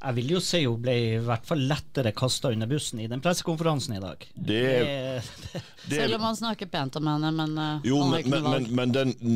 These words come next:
Speaker 2: mm, såpass resolutt som han er i dag, så er det det han gjør.
Speaker 1: Ja, litt overrasket over det. Men det,
Speaker 2: Men
Speaker 1: der vi er uenige, ikke sant, det er at jeg, jeg mener de siste halvannet uka, og med det,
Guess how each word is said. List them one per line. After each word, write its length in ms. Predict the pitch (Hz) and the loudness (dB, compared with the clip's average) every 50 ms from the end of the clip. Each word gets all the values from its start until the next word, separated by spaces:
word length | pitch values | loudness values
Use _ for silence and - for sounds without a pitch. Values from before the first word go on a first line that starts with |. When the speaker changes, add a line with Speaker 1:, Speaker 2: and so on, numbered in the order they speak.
| 107 101 | 2 2
Speaker 2:
mm, 160 | 85 101 104 | -2 -2 -4
såpass 520 | 98 - - - 139 120 - 113 110 - - | -4 -2 0 2 2 2 4 2 2 2 0
resolutt 400 | 104 98 - 113 113 120 110 - | 0 2 4 4 6 6 4 2
som 220 | - - 104 92 90 | 0 0 2 2 4
han 80 | 95 104 | 4 2
er 140 | 101 92 92 | 2 2 2
i 40 | 87 | 4
dag, 260 | 117 131 143 143 113 90 | 4 6 6 4 2 0
så 200 | - - 110 104 104 | 0 2 4 4 4
er 80 | 107 92 | 4 4
det 80 | 95 85 | 4 4
det 140 | 104 107 101 | 4 4 4
han 140 | 82 85 87 | 4 4 2
gjør. 300 | 82 78 78 78 76 71 - | 2 0 0 0 0 -2 -2
Speaker 1:
Ja, 120 | - 156 151 | -2 -2 -4
litt 160 | 147 139 - | -4 -4 -4
overrasket 460 | 139 143 135 131 131 123 - - - - | -6 -6 -4 -4 -6 -6 -8 -8 -6 -6
over 120 | - 165 | -4 -2
det. 60 | - - | -2 -2
Men 120 | 165 165 | -2 -2
det, 120 | 160 - 131 | -2 -2 -2
Speaker 2:
Men 80 | 135 139 | 0 0
Speaker 1:
der 140 | 185 196 175 | -2 -2 -2
vi 120 | 180 190 185 | -2 -4 -2
er 100 | 175 160 | -2 -2
uenige, 380 | 160 190 202 196 180 143 135 | -2 -2 0 0 0 -2 -2
ikke 80 | 127 139 | -2 -2
sant, 180 | 151 156 147 - | -2 -4 -2 -2
det 80 | 156 | 0
er 60 | 147 143 | 0 0
at 140 | 143 - - | -2 -4 -14
jeg, 300 | - - - 151 165 - - | -10 -4 -2 -2 -2 0 -2
jeg 140 | 143 151 160 | -4 -2 0
mener 160 | 147 147 135 | 0 0 0
de 80 | 139 131 - | -2 -4 -2
siste 320 | - 147 - - - 143 | -4 -4 -4 0 2 2
halvannet 400 | 127 127 127 123 127 123 123 131 | 4 4 2 2 2 0 0 -2
uka, 280 | 143 - - - 180 190 185 - - - - - - - - - - - - - - | -4 -4 0 0 2 2 2 0 -4 -12 -16 -16 -16 -16 -16 -16 -18 -18 -16 -12 -6
og 240 | 190 185 190 175 143 | -2 2 2 4 4
med 380 | 131 131 143 156 160 151 147 123 | 2 2 0 -2 -2 -4 -4 -4
det, 220 | 131 139 139 135 | -2 0 2 2